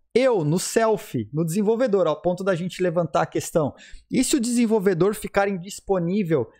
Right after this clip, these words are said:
pra fazer uma atualização nesse código e ele não for adotado pela comunidade, esse código, esse, essa, esse projeto morre. Então, assim, ele é desen-, de-, todos os projetos de descentralização de blockchain,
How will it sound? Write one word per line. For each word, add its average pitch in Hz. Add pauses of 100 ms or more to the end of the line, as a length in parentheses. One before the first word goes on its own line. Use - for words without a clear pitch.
(100)
pra 170
fazer 180
uma 185
atualização 180
nesse 185
código 135 (220)
e 143
ele 156
não 165
for 180
adotado 151
pela 170
comunidade, 139 (400)
esse 143
código, 160
esse, 151 (260)
essa, 135
esse -
projeto 151
morre. 147 (1200)
Então, 175
assim, 175
ele 160
é 180
desen-, 190
de-, 175
todos 254
os 165
projetos 139
de 127
descentralização 127 (420)
de 151
blockchain, 160